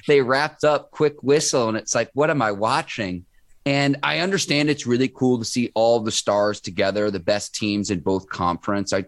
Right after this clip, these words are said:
totally understand getting to see that in person, but to see Allegiant Stadium in Las Vegas sold out, it was like, man, if I had been there, I'm like, "Can I get my money back?"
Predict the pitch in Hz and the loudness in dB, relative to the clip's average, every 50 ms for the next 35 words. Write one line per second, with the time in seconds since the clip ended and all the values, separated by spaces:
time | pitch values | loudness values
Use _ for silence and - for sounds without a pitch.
0 | _ - - - - 110 113 113 110 107 104 101 95 95 95 90 92 90 - - | _ -18 -20 -10 -4 0 0 2 2 2 2 2 2 0 0 -2 -4 -6 -6 -6
1 | - 101 98 92 90 87 87 85 - _ - _ _ - - 127 123 120 113 101 | -4 -2 -2 -2 -2 -2 -4 -6 -10 _ -20 _ _ -6 -4 -2 -2 -2 -2 -2
2 | 107 - - - 113 110 104 104 101 101 98 92 85 - - - 104 113 127 131 | -4 -4 -2 -2 0 0 2 2 2 2 0 -2 -4 -6 -4 -2 0 0 0 0
3 | - - 107 98 92 90 104 101 - 104 101 - - 131 139 131 113 110 117 117 | 0 -2 0 0 0 0 -2 -2 -2 -4 -4 -2 0 2 2 2 2 0 0 0
4 | 104 113 107 - - - - 101 101 101 101 95 92 95 92 92 92 90 90 90 | -2 -2 -4 -4 -4 -2 -2 0 0 0 0 0 -2 -2 -2 -2 0 0 -2 -2
5 | - - 87 85 98 104 117 120 101 104 87 82 80 - - - _ _ _ _ | -4 -8 -6 -2 -2 0 -2 -2 -2 -2 -4 -2 -4 -6 -8 -10 _ _ _ _
6 | _ _ _ _ _ _ - - - - - - 151 143 147 151 147 139 113 104 | _ _ _ _ _ _ -6 -4 -2 -2 0 2 2 4 4 4 4 4 2 -2
7 | - - 107 113 117 120 117 98 85 - - - 120 120 - 127 131 123 117 - | -4 -4 -2 0 2 2 2 0 -2 -4 -6 -6 -6 -4 -2 -2 -2 -2 0 0
8 | 131 123 120 117 - - - 110 113 117 123 131 123 110 104 - - 131 139 151 | 0 0 0 -2 -4 -6 -4 -2 -2 0 0 0 0 0 -2 -2 -2 -2 0 0
9 | 147 139 107 90 87 107 117 127 127 117 101 95 87 90 95 95 92 - - - | 0 0 0 -2 -2 -2 0 0 0 0 0 -2 -2 -2 -4 -4 -4 -8 -14 -8
10 | - - 117 120 135 131 117 151 - - 123 117 107 104 101 104 117 135 151 160 | -4 -2 0 0 0 0 0 -2 -2 0 -2 -2 -2 -2 -2 -2 0 0 0 0
11 | 131 107 98 92 95 98 | 0 -2 -2 -2 -4 -6